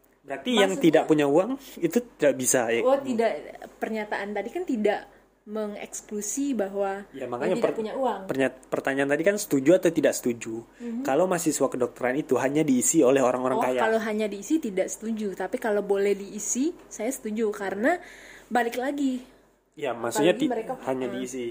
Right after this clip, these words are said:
Speaker 2: kalau hanya diisi saya tidak setuju.
Speaker 1: Nah.
Speaker 2: Karena banyak sekali orang-orang yang kurang beruntung yang juga bisa mempunyai kesempatan yang sama. Em, walaupun kita tahu ya, memang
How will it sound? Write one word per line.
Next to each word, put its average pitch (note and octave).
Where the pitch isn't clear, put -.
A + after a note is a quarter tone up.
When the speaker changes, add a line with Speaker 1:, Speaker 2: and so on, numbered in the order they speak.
Speaker 2:
kalau A#3
hanya A#3
diisi A#3+
saya C4+
tidak A3+
setuju. F#3+
Speaker 1:
Nah. -
Speaker 2:
Karena A3+
banyak G#3+
sekali G#3+
orang-orang G#3+
yang G3+
kurang A3+
beruntung G#3+
yang A3
juga C#4
bisa B3+
mempunyai A3
kesempatan A3
yang G#3
sama. G3+
Em, G3
walaupun D4+
kita D#4
tahu A3
ya, G#3+
memang B3+